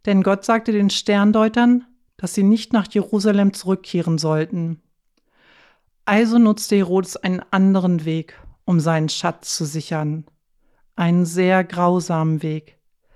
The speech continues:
Er ließ in Bethlehem und Umgebung alle Kinder, die zwei Jahre alt und jünger waren, töten. Herodes tat alles, um das,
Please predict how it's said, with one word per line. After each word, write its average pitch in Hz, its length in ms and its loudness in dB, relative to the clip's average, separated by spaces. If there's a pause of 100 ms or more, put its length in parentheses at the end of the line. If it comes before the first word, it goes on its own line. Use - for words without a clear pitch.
(500)
Er 196 80 -2
ließ 196 200 0
in 202 140 4
Bethlehem 220 480 0
und 180 160 -4
Umgebung 196 680 0 (260)
alle 240 260 2
Kinder, 214 540 2
die 190 160 -8
zwei - 260 -2
Jahre 208 480 2
alt 226 360 -2
und 196 200 4
jünger 208 300 2
waren, 208 420 2
töten. 170 640 -6 (1200)
Herodes 254 480 0
tat 226 380 -2
alles, 233 320 2
um 190 240 2
das, 240 500 0